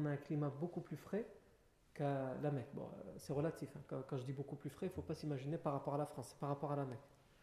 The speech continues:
Par rapport à la France, c'est très chaud, Médine. Mais par rapport à la Mecque, on a, on a, on a de, à la Mecque, les, les journées et les nuits sont chaudes et brûlantes. À Médine,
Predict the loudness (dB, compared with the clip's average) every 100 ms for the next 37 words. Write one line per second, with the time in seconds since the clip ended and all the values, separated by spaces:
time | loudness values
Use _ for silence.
0 | -20 -8 -4 2 4 4 2 0 -2 2
1 | 2 4 2 2 -2 -8 -16 -20 -6 2
2 | 4 4 4 4 4 2 0 -6 -16 -20
3 | -20 -20 -20 -20 -20 -20 -8 0 0 0
4 | 0 0 2 2 2 2 2 0 0 -2
5 | -2 0 2 0 0 -2 0 0 0 0
6 | 0 2 2 2 0 0 2 2 0 -4
7 | -8 -18 -8 -6 -6 -12 0 2 4 2
8 | 0 0 0 -2 -10 -18 -20 -20 -20 -20
9 | -20 -2 4 4 6 4 4